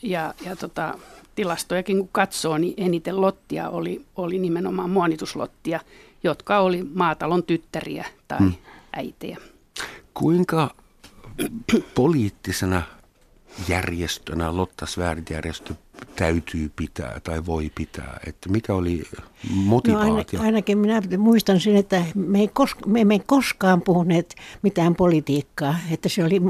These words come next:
Speaker 3: se oli yhteinen asia, että kaikki, ö, kaikki meni niin kuin suunniteltiin, eikä, eikä ollut soraääniä tässä mielessä ollenkaan.
Speaker 1: Mut sit
Speaker 2: Mm.
Speaker 1: tietysti ne suojeluskuntien juurille,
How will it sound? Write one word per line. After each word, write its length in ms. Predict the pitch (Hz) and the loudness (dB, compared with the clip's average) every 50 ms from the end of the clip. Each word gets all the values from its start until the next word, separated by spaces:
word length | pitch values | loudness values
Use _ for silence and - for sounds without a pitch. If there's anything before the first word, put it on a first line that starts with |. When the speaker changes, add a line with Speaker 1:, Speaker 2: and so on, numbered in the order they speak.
| 156 185 175 | 0 0 2
Speaker 3:
se 60 | 208 | 2
oli 120 | 196 185 | 4 6
yhteinen 540 | 214 233 196 - - - 196 185 185 185 180 | 6 6 4 4 4 4 6 6 6 6 6
asia, 380 | 185 202 - - 190 170 156 170 - - - - - - - - - | 4 4 2 2 2 2 0 0 -2 -8 -16 -16 -16 -16 -10 -6 -6
että 140 | 180 - - | -4 -2 2
kaikki, 380 | - 202 214 196 - 190 185 - | 2 4 4 4 4 2 2 2
ö, 840 | - - 214 220 214 214 226 226 208 220 214 233 220 190 233 226 170 - | 0 -8 -8 -8 -6 -6 -6 -6 -6 -6 -6 -6 -8 -8 -8 -8 -6 -2
kaikki 300 | - 208 208 190 - 180 | 0 0 0 2 2 2
meni 320 | 170 180 180 175 180 185 | 4 4 4 4 4 4
niin 160 | 175 165 165 160 | 2 0 0 0
kuin 420 | - 175 170 180 143 160 180 165 143 - 175 180 214 202 | 0 0 0 0 0 -2 -6 -6 -8 -8 -8 -8 -8 -6
suunniteltiin, 800 | - - 208 185 165 165 143 - 151 151 147 - - 151 151 | -4 0 2 2 4 2 2 2 0 0 0 0 0 0 0
eikä, 180 | 147 143 - 170 | 0 0 0 0
eikä 280 | 165 165 151 - 160 151 | -2 -2 -2 -2 -2 0
ollut 220 | 151 156 170 160 | 0 0 0 0
soraääniä 600 | - 196 185 165 165 156 143 143 139 147 147 143 | 2 2 2 4 4 2 2 2 2 2 0 2
tässä 320 | - 190 180 - - 170 | 2 2 2 2 2 0
mielessä 480 | 139 135 131 131 135 127 - - 147 143 | 0 2 2 2 0 0 -2 -2 -2 -2
ollenkaan. 600 | 147 147 135 127 117 127 131 - 147 160 226 208 - - - - - - - | 0 0 0 0 -2 -2 -4 -4 -4 -4 -4 -6 -8 -14 -20 -20 -10 -4 -4
Speaker 1:
Mut 160 | 190 185 - | -4 -2 -2
sit 140 | 196 196 - | -4 0 2
Speaker 2:
Mm. 200 | 101 101 101 95 - - _ _ _ - | 4 4 2 2 -2 -10 _ _ _ 0
Speaker 1:
tietysti 440 | - 190 190 - 196 - - - 190 | 2 2 2 2 -2 -4 0 4 6
ne 140 | 196 196 | 6 6
suojeluskuntien 840 | 190 - 226 214 196 175 175 - - - 180 175 180 - 175 175 190 | 4 4 4 4 4 4 2 -2 -2 0 2 2 2 2 2 4 4
juurille, 520 | 190 196 185 170 160 160 156 165 165 151 | 6 6 4 4 2 -2 -2 -2 -4 -6